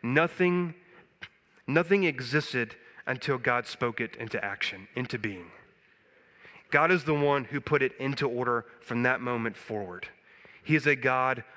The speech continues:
of order. And we have to see that when David is writing for us in verses, in verse two. The rivers and the seas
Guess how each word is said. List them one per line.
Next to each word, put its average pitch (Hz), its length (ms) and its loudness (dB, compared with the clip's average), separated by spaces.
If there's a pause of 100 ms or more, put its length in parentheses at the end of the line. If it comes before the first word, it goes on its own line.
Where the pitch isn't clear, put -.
of 107 180 -4 (100)
order. 110 400 -4 (520)
And 131 100 0
we 127 120 -2
have 147 240 0
to 135 80 -8
see 147 240 -2
that 123 260 0
when 127 220 -4 (200)
David 143 320 2
is 120 140 -2
writing 127 300 0
for 123 180 -2
us 117 160 -6
in 123 160 -6
verses, 127 480 -4 (160)
in 123 100 -2
verse 127 240 -2
two. 120 320 -4 (280)
The 131 80 2
rivers 143 320 2
and 135 100 -2
the 127 80 0
seas 165 540 -2